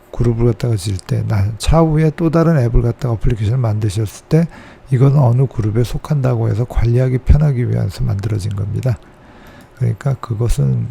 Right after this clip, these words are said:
그 용도로 쓰시면 되고요. 아티피셜 아이디는 바로 프로그램 앱의 고유 이름이라고 생각하시면 되겠습니다. 만약에 이것이,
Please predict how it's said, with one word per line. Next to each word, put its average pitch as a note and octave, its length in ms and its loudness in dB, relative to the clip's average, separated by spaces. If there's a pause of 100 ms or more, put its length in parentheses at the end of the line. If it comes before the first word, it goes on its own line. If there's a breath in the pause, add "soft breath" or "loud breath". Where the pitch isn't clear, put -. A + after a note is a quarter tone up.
(100)
그 C3+ 500 4
용도로 A2+ 400 2
쓰시면 B2+ 460 -2
되고요. G#2+ 520 0
아티피셜 D3 480 2
아이디는 C#3+ 420 4
바로 B2+ 340 4 (400 loud breath)
프로그램 D#3 520 4
앱의 C3 360 4
고유 B2+ 400 4
이름이라고 A#2+ 600 2
생각하시면 A#2+ 600 0
되겠습니다. A2 640 -2
만약에 A#2 360 -2
이것이, A#2 520 0